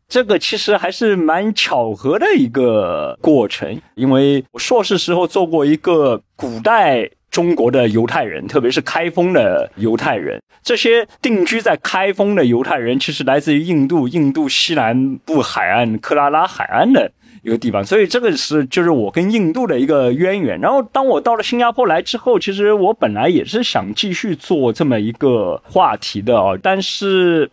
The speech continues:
当时跟我的导师聊了一下之后，我觉得还是可以换一个题目来做。当时我导师就给我一个建议，说你为什么不去看一看这个上海的红头阿三呢？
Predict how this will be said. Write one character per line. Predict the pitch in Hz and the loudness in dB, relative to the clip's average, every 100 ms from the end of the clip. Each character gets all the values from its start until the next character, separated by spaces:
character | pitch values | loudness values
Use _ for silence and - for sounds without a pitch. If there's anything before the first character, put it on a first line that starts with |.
| - | -2
当 | 233 | -2
时 | 233 233 | 0 -2
跟 | - 262 | 0 2
我 | 156 | 2
的 | 208 | 0
导 | 233 113 104 | -2 -4 -2
师 | - - 226 233 220 | -6 -2 0 0 -2
聊 | - 131 165 | -2 0 2
了 | 254 | 2
一 | 214 | -2
下 | 247 190 | -2 -2
之 | 220 | -2
后， | 220 185 | 0 2
我 | 147 | 0
觉 | 123 165 | 0 -2
得 | 170 165 170 143 _ | 2 4 4 0 _
还 | - - | -12 -6
是 | 196 247 | -4 -4
可 | - 208 | 0 0
以 | 233 165 123 110 101 - | 2 2 2 2 -4 -10
换 | - 339 359 | -4 0 2
一 | 135 | 2
个 | 113 127 110 104 | 2 2 2 0
题 | - - 104 | -2 -4 0
目 | 120 107 | 0 2
来 | 104 113 | 0 -2
做。 | - 190 117 - _ - | -2 0 0 0 _ -4
当 | 190 | 0
时 | 240 | 2
我 | 185 214 | 2 2
导 | 117 | 0
师 | 117 - 202 | -2 -4 -8
就 | 208 196 | -4 -4
给 | - | 0
我 | 170 175 | 2 2
一 | |
个 | 220 | 0
建 | 170 - 175 | -2 -2 0
议， | 180 | 0
说 | 160 190 | 0 0
你 | 190 156 165 | 2 0 -2
为 | 131 220 | 0 -2
什 | 214 | 0
么 | 208 | -2
不 | 214 | -2
去 | 214 - | -4 -4
看 | 220 - 214 | -4 -4 -4
一 | 208 | -4
看 | 233 208 | -4 -2
这 | 208 | -4
个 | - 196 | 0 2
上 | 196 233 | 2 -2
海 | 185 165 | -2 -2
的 | |
红 | 156 190 | -2 -2
头 | 208 185 | -2 2
阿 | 208 202 | 4 2
三 | - 226 240 | 0 0 0
呢？ | 120 | -4